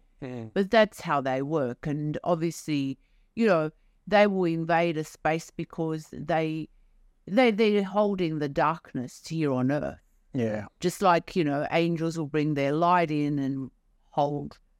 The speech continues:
Speaker 2: the light on earth, then they also are bringing the darkness. That's why we live in this world of duality of light and darkness.
Speaker 1: Mm. Mm.
Speaker 2: So, so they will just claim the space.
Speaker 1: Yeah, yeah.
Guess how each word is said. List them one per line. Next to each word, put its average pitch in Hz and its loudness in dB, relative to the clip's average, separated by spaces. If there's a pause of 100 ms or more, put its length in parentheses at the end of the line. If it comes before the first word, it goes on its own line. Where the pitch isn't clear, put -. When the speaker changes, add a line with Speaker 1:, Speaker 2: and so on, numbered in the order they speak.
Speaker 2:
the 143 0
light 156 4
on 135 -4
earth, 131 -6
then 127 -2
they 147 2
also 139 -2
are 127 -4
bringing 127 -2
the 127 -4
darkness. 156 2
That's - -4
why 139 0
we 127 0
live 131 -2
in 127 0
this - -8
world 127 -2
of 120 -6
duality 127 0
of 113 -4
light 127 0
and 120 -2
darkness. - -4 (160)
Speaker 1:
Mm. 117 -10 (180)
Mm. 110 0 (240)
Speaker 2:
So, 143 -4
so 131 0
they 131 0
will 123 -4
just 131 -4
claim 135 -2
the 123 -2
space. - -4 (100)
Speaker 1:
Yeah, 110 -2 (240)
yeah. 110 -4